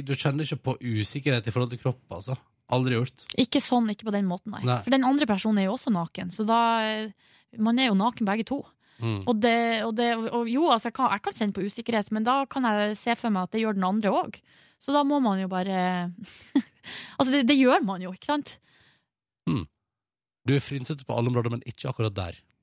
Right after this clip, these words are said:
Speaker 2: Ja, heldigvis. Takk
Speaker 1: Ja.
Speaker 2: Gud for det.
Speaker 1: Deilig da.
Speaker 2: Men det har, det er jo en prosess, og det er jo, eh, må jo si at det å ha vært i et langt forhold hjelper jo på.
Speaker 1: Mm.
Speaker 2: Man får bekreftelse, man blir tryggere på seg selv,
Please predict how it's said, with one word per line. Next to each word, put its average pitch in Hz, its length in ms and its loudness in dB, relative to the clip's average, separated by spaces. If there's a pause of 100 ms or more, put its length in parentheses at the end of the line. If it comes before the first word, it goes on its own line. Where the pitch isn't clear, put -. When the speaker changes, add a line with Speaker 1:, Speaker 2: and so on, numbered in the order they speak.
(120)
Speaker 2:
Ja, 277 160 4 (180)
heldigvis. 285 680 -2
Takk 254 180 -10 (180)
Speaker 1:
Ja. 151 120 0
Speaker 2:
Gud 247 180 -2
for 202 160 -2
det. 233 140 2 (640)
Speaker 1:
Deilig 156 300 -2
da. 107 80 -4 (100)
Speaker 2:
Men 277 140 6
det 262 100 6
har, 180 160 2
det 202 140 2
er 208 40 4
jo 247 80 0
en 302 60 -4
prosess, 262 460 -2 (140)
og 214 200 0
det 220 100 0
er 233 140 4
jo, 202 120 2 (280)
eh, 185 560 2
må 196 220 2
jo 285 100 2
si 202 300 2 (160)
at - 360 -2
det 196 200 2 (100)
å 180 180 0
ha 180 180 4 (100)
vært 180 260 -2
i 170 60 -2
et 170 80 -4
langt 170 260 -2
forhold 226 320 4
hjelper 185 320 0
jo 247 80 -6
på. 247 140 4 (440)
Speaker 1:
Mm. 110 240 0
Speaker 2:
Man 220 140 4
får 220 200 0
bekreftelse, 214 640 0 (180)
man 202 160 0
blir 196 140 -6
tryggere 196 340 -8
på 185 160 -8
seg 175 140 -6
selv, 208 520 0